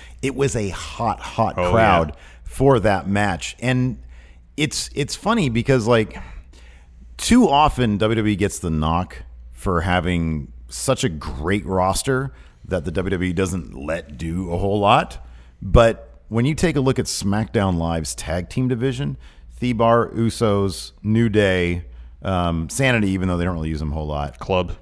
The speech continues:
Speaker 1: In the Club, those are some of the best tag teams on the planet.
Speaker 2: Mm-hmm.
Speaker 1: Raw has a bunch of comedy acts.
Speaker 2: Mm-hmm.
Speaker 1: But those, th-, those five right there, some of the best tag teams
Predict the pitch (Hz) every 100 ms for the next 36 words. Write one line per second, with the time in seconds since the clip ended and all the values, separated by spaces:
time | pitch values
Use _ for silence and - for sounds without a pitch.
0 | - - 95 95 85 - 151 160 92 80
1 | 87 - - - - - - - 87 127
2 | 160 170 165 160 147 127 87 113 107 -
3 | 113 113 - 101 95 - - - - 113
4 | 113 110 90 - - 120 123 120 85 98
5 | 95 101 104 - - - 151 175 139 107
6 | 117 - 127 113 78 62 - - 101 101
7 | 101 104 - - 117 95 120 139 165 131
8 | 107 127 127 175 - - 147 147 107 110
9 | 98 110 101 - - 156 147 90 113 113
10 | - - 117 110 - 85 76 76